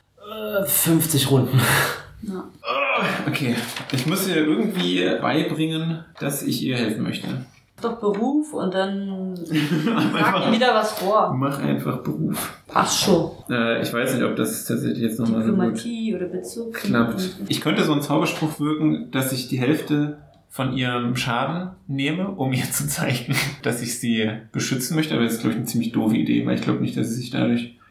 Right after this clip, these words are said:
Speaker 3: überzeugen lässt.
Speaker 2: Mit einem Trefferpunkt ist das jetzt auch nicht mehr die
Speaker 3: Was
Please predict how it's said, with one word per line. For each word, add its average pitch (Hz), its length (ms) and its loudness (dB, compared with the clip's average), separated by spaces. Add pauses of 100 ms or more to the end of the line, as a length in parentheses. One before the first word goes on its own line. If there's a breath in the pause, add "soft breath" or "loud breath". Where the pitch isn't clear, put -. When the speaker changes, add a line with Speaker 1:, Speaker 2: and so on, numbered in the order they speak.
Speaker 3:
überzeugen 113 520 2
lässt. - 160 2
Speaker 2:
Mit 180 140 0
einem 185 200 4
Trefferpunkt 208 640 2
ist 185 180 -4
das 185 120 -4
jetzt 180 160 -4
auch 175 140 0
nicht 180 160 0
mehr 180 260 -6
die 175 100 -6
Speaker 3:
Was - 480 0